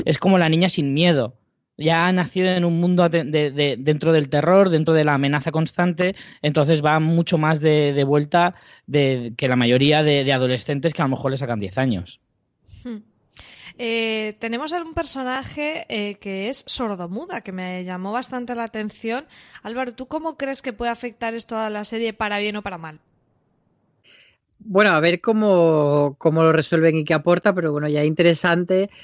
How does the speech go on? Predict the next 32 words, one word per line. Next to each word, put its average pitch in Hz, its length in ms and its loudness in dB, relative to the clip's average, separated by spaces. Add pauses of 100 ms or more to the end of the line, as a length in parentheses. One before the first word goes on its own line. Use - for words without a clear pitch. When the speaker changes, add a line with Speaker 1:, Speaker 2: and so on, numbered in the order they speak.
(120)
Speaker 3:
que 165 120 0
sigan 180 380 2
apostando 175 500 0
por 190 140 0
incluir 147 840 4
gente 151 760 4 (500)
diversa 180 880 4
y, 202 100 2
y, 131 960 -4
Speaker 2:
Que 247 80 -6
es - 60 -4
Speaker 3:
pues, - 40 2
Speaker 2:
algo 139 220 2
que 294 80 -4
ha 277 40 0
hecho 277 180 -8
mucho 220 360 -10
The 196 80 -6
Walking 196 340 -4
Speaker 3:
un 147 60 4
nuevo 147 200 6
Speaker 2:
Dead, 147 80 2
¿eh? 143 60 4
Speaker 3:
perfil. 151 360 2
Speaker 2:
En 156 160 2
Speaker 3:
Sí, 208 340 4
Speaker 2:
cuanto 214 220 -2
Speaker 3:
es 147 80 2
algo 165 180 4
Speaker 2:
a, 202 180 -4 (440)
a, 208 680 -8
mm, 208 320 -10